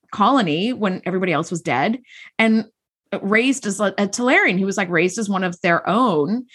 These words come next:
And Troy is like, "We can't just return Jonah to his grandmother without making a connection with his human self, 'cause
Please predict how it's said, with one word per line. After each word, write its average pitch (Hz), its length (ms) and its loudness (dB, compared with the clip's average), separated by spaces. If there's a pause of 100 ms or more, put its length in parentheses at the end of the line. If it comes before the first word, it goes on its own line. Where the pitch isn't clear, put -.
(180)
And 233 160 0
Troy 269 240 2
is 320 180 0
like, 226 160 2
"We 240 100 0
can't 330 400 -2
just 220 240 -2
return 220 360 0
Jonah 196 220 0
to 190 100 -6
his 165 120 -4
grandmother 196 460 2
without 180 300 0
making 190 300 -2
a 160 40 -4
connection 175 380 -4
with 160 80 -2
his 156 120 -6
human 147 220 -4
self, 147 380 0
'cause 180 200 -4